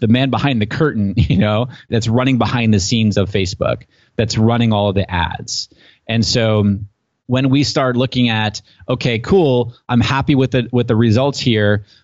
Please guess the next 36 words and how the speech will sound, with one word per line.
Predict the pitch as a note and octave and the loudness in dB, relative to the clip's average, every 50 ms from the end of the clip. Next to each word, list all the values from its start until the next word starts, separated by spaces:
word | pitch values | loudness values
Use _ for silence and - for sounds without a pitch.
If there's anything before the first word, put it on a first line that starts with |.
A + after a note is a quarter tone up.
| _ _ _ - | _ _ _ -2
When | A#2 B2 B2 A#2+ A#2+ A#2+ A#2+ A#2+ A#2+ | -2 0 0 0 0 0 0 0 2
we | A#2+ B2 A#2 | 2 2 2
start | - - - C3 B2+ E3 F3 | 0 0 0 0 2 4 4
our | E3+ C#3+ | 2 2
ads, | - A#2+ A2 G#2+ G#2+ G#2+ G#2+ G2+ G2+ - - - | 2 0 -2 -2 0 0 -2 -2 -4 -8 -8 -4
the | A#2 B2+ B2 A#2+ A#2+ A2+ A#2 | 0 2 2 2 2 0 -2
algorithm | B2 C3+ E3+ G#3 G3+ E3+ D#3+ C#3 C3 C3 B2 | -2 0 0 2 2 2 0 2 2 2 2
is | A2+ - - | 2 0 -2
setting | - D3+ C#3 B2+ B2+ A#2+ - | -2 -2 0 0 0 -2 -2
up | A#2+ C3+ C3 - | -2 -4 -4 -2
to | - B2 | -4 -2
deliver | G#2+ A2+ A2 A2 A2 A2+ A#2 C#3 D3 | 0 2 2 2 2 2 2 2 2
and | C3+ A#2 | 2 2
get | A2 A#2+ G2 | 2 2 2
you | A#2+ A2+ | 0 0
success | A2 - A2+ - - A#2+ A#2+ C3 D#3+ - | 0 -2 -4 -4 -2 -2 -2 -2 -2 -4
based | - A2 F#2+ - D3 D3+ E3 C#3+ - | -6 -8 -4 0 0 2 2 2 2
on | D#3 C3+ | 0 0
how | A#2+ A2 - B2+ | 0 0 0 0
you | C3 B2+ A#2 A2 | 2 2 2 2
set | - - C3+ A#2 | 2 2 0 0
it | G#2+ G#2+ | 2 0
up | G#2+ G#2 | 0 -2
from | - G#2+ G2 | -2 -2 -2
the | F#2+ | -2
beginning. | E2+ F#2 F#2+ F#2 - A2+ A#2 F#2 E2 - - _ _ _ _ - - - - | -2 -2 -4 -2 -2 -2 0 0 -2 -4 -6 _ _ _ _ -20 -20 -18 -8
So | - - B2+ | -4 -4 -2
any | - C#3 D#3 F3+ F#3 | -2 0 0 0 0
kind | D#3 D#3 D#3+ D#3 C#3+ | 2 2 2 2 2
of | C3 | 2
change | A2 - - - E3 A3+ B3 B3 F#3 | 0 -2 -2 0 0 2 4 4 4
that | B2+ C#3 A#2+ | 2 2 2
you | B2 A2+ | 2 2
make | G#2 A2 G#2 G#2 G2 | 4 2 2 0 -4
to | - - A#2+ A2 G#2+ | -4 -2 0 2 2
it, | G#2 G#2 A2 - | 2 2 -2 -6